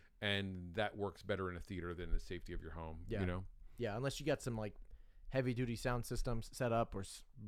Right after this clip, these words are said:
Speaker 2: really nice headphones. Yeah.
Speaker 1: Right.
Speaker 2: That's, the
Speaker 1: But
Speaker 2: sound's gonna be great in the
Speaker 1: I,
Speaker 2: theater.
Speaker 1: you know, I think about Once Upon a Time in Hollywood, right?
Speaker 2: Mm-hmm.
Speaker 1: Um, and I think about how one of the important things about watching that film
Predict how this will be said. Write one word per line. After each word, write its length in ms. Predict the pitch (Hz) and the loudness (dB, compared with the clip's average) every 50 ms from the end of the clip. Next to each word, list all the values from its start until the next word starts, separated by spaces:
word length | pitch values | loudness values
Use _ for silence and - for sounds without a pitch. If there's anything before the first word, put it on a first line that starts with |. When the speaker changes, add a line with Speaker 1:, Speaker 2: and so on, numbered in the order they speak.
| 104 113 113 110 110 | -10 -10 -8 -6 -4
Speaker 2:
really 380 | 110 120 120 131 131 120 120 | -2 2 4 4 4 4 2
nice 220 | 113 110 107 104 - | 2 0 0 0 -2
headphones. 560 | 120 95 - - 95 87 98 - - - - - - - - - - - - - - - - - | -4 -4 -4 -6 -8 -8 -8 -8 -10 -12 -12 -14 -18 -20 -20 -20 -20 -20 -18 -18 -18 -14 -8 -4
Yeah. 140 | - 95 | -4 -2
Speaker 1:
Right. 140 | 78 78 76 - - - - - | -2 -4 -6 -10 -14 -20 -10 -4
Speaker 2:
That's, 180 | - 120 113 - - | -2 -2 -2 -2 -4
the 160 | - 175 190 | -6 -4 -2
Speaker 1:
But 40 | 190 | 0
Speaker 2:
sound's 300 | - - 135 135 127 110 | 2 4 4 4 4 2
gonna 100 | - 123 | 0 0
be 80 | 113 | 0
great 300 | 104 107 117 110 101 - | 0 0 0 0 0 0
in 120 | 107 104 101 | -2 -2 0
the 80 | 101 | 0
Speaker 1:
I, 40 | - | 0
Speaker 2:
theater. 260 | - - 107 104 101 - - - - - | -2 -2 -6 -6 -8 -10 -12 -12 -8 -4
Speaker 1:
you 140 | 175 156 143 | 0 2 4
know, 100 | 143 139 | 6 6
I 60 | 131 | 4
think 180 | 123 - 147 139 | 2 2 0 2
about 160 | 123 120 123 | 2 2 2
Once 160 | 117 113 - 117 - - - - - - - | 2 0 0 -2 -6 -8 -12 -18 -8 -2 0
Upon 120 | - 107 101 | 2 2 2
a 40 | |
Time 240 | 90 - 104 101 98 | 0 0 0 0 0
in 60 | 90 | 0
Hollywood, 480 | 80 85 90 87 87 82 78 76 76 76 | 0 0 0 0 0 0 -2 -4 -6 -4
right? 320 | 82 82 80 82 85 87 - - | -4 -4 -2 -2 -4 -4 -6 -6
Speaker 2:
Mm-hmm. 160 | 131 143 196 185 | -4 -4 -2 0
Speaker 1:
Um, 280 | 90 90 87 87 90 - | 0 0 0 0 -2 -2
and 80 | 104 95 | -2 -2
I 80 | 92 | -2
think 220 | 90 - 107 98 - | -2 -2 -4 -2 -2
about 260 | 92 90 92 90 87 | -2 0 -2 -2 -2
how 520 | - - - 95 92 87 85 85 85 82 - - - - - - - - - - - - - - - 120 98 92 95 | -4 -2 0 0 2 2 0 0 -2 -4 -8 -12 -20 -20 -20 -20 -20 -20 -20 -20 -20 -20 -16 -10 -8 -6 -4 -2 2
one 160 | 101 110 110 | 4 6 6
of 60 | 110 | 6
the 100 | 98 98 | 4 2
important 440 | 95 92 90 - - 107 - - 92 | 0 0 0 0 0 0 0 -2 -2
things 180 | 92 98 90 80 | -2 -2 -2 -2
about 180 | 73 90 - | -4 -4 -2
watching 320 | 90 87 85 - - - 85 | -2 -2 -2 -2 -4 -4 -4
that 180 | 82 80 - - | -4 -4 -6 -8
film 580 | - - 139 135 120 98 92 90 87 85 82 | -4 2 2 4 4 4 2 0 -2 -4 -4